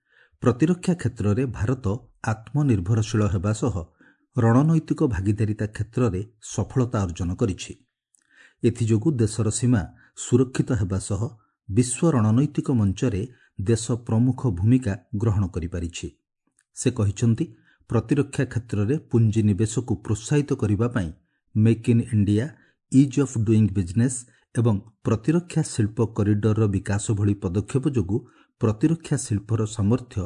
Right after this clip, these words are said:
ବୃଦ୍ଧି ପାଇଛି। ସେ କହିଛନ୍ତି, ଭାରତ ନିଜସ୍ୱ ବୈଷୟିକ ଜ୍ଞାନକୌଶଳ ଜରିଆରେ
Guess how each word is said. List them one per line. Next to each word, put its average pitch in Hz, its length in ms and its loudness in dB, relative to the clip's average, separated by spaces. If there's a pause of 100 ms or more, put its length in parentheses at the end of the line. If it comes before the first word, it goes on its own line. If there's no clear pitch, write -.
(260)
ବୃଦ୍ଧି 98 260 2
ପାଇଛି। 85 380 -6 (800)
ସେ - 140 -2
କହିଛନ୍ତି, 117 540 0 (320)
ଭାରତ 110 360 2 (180)
ନିଜସ୍ୱ 107 520 0
ବୈଷୟିକ 120 480 2
ଜ୍ଞାନକୌଶଳ 107 720 0
ଜରିଆରେ 95 440 2